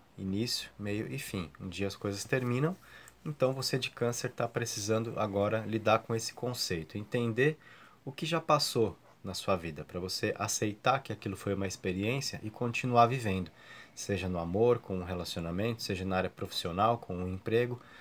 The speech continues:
Se já passou, pertence à sua experiência de vida, mas a vida continua acontecendo e você precisa acompanhar o ritmo pra não deixar de viver novas possibilidades, tá? Então trabalhe com a aceitação em relação àquilo que já foi, pra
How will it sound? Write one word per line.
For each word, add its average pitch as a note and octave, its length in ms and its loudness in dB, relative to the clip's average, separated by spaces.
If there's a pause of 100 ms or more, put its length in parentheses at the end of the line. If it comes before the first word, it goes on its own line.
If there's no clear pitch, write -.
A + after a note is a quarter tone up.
(240)
Se - 140 -6
já D#3+ 160 2
passou, C#3+ 520 6 (360)
pertence C3 680 0
à G#2+ 80 -2
sua A2+ 200 2
experiência G#2+ 580 2
de F#2 100 -4
vida, B2 260 0
mas A#2 240 2
a A#2 60 4
vida A#2+ 220 4
continua B2 480 -2
acontecendo B2 760 -2
e A#2+ 100 -6
você A#2 300 -2
precisa A2+ 400 -2
acompanhar A2 440 0
o G#2 40 2
ritmo A2 380 -2
pra A#2 180 0
não A2+ 160 0
deixar A2+ 340 2
de G#2+ 100 -6
viver G#2+ 380 0 (440)
novas B2+ 380 6
possibilidades, F2 960 -2
tá? A2 220 4 (100)
Então C#3 240 -6
trabalhe A#2+ 460 8
com A2+ 180 -2
a A2 60 4
aceitação G#2+ 680 0
em G#2+ 80 0
relação F#2+ 400 0
àquilo A2+ 280 0
que C3+ 120 -6
já C#3+ 140 4
foi, A#2 320 0 (540)
pra A2+ 260 10